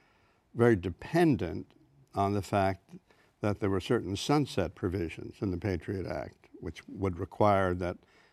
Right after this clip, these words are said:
elements of it did not continue unless they were reinstated, as it were, or readopted. Um, uh, too many of them were.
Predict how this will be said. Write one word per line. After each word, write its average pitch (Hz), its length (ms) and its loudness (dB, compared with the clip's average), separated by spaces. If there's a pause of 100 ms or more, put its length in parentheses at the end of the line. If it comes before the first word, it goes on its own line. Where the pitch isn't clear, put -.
(300)
elements 95 480 2
of 92 100 0
it 85 160 -2 (560)
did 107 160 2
not 101 300 0
continue 104 600 2
unless 95 440 0 (340)
they 95 220 -2
were 87 380 -2 (560)
reinstated, 104 840 2
as - 200 -12
it 113 100 -10
were, 73 400 -8
or - 140 -14 (100)
readopted. 104 960 0 (840)
Um, 92 720 -2 (200)
uh, 107 240 -14 (520)
too - 160 2
many 113 260 6
of 95 140 2
them 113 140 0
were. 139 280 -2